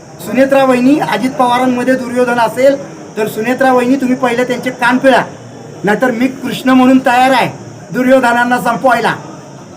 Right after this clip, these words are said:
एकच वाक्य बोलतो, जर कुणीही या लोकशाहीमध्ये, या लोकशाहीची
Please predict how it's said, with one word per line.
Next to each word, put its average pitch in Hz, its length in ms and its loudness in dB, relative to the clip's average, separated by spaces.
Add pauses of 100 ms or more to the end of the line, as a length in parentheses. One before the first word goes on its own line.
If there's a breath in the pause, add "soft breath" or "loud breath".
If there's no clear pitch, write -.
(100)
एकच 262 260 2
वाक्य 262 280 2
बोलतो, 233 500 2 (340)
जर 220 140 2
कुणीही 247 500 2
या 254 120 4 (180)
लोकशाहीमध्ये, 240 760 0 (580)
या 208 80 2
लोकशाहीची 233 560 -4